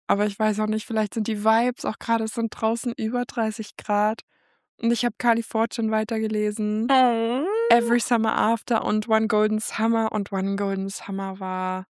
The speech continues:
Speaker 2: Der Hammer.
Speaker 1: Die sind beide richtig toll und ich konnte Every Summer After nicht aus der Hand legen.
Speaker 2: Ja.
Speaker 1: Das hat so einen Sog in sich, dieses Buch. Aber jetzt One Golden Summer war einfach wunder-, wunderschön.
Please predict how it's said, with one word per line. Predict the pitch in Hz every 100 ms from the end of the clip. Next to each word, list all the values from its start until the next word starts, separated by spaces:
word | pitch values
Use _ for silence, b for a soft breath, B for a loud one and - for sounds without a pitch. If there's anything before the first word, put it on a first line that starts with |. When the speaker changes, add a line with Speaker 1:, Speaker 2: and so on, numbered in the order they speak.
| _ -
Speaker 2:
Der | 180
Hammer. | 180 180 170
Speaker 1:
Die | 214
sind | 208 202 208
beide | 202 214 233 226
richtig | 220 - 214 -
toll | - 226 220 220
und | 208
ich | -
konnte | - 202 -
Every | 190 208
Summer | - 208 202
After | - 196 - 196
nicht | 190 190 220 - - - -
aus | 202 -
der | 208 196
Hand | 202 -
legen. | 226 233
Speaker 2:
Ja. | 226 214 - b b b b
Speaker 1:
Das | - 190 226
hat | 208
so | 220
einen | 196 190
Sog | 175 185 214 285 -
in | 175 165
sich, | 170 170
dieses | 175 180 185
Buch. | - 196 - -
Aber | 185 170 170
jetzt | 165 - -
One | 180 175
Golden | 175 175
Summer | 170 - 180 190 180
war | 170 170 -
einfach | 170 - - - -
wunder-, | 185 180 180
wunderschön. | 185 190 - 208 202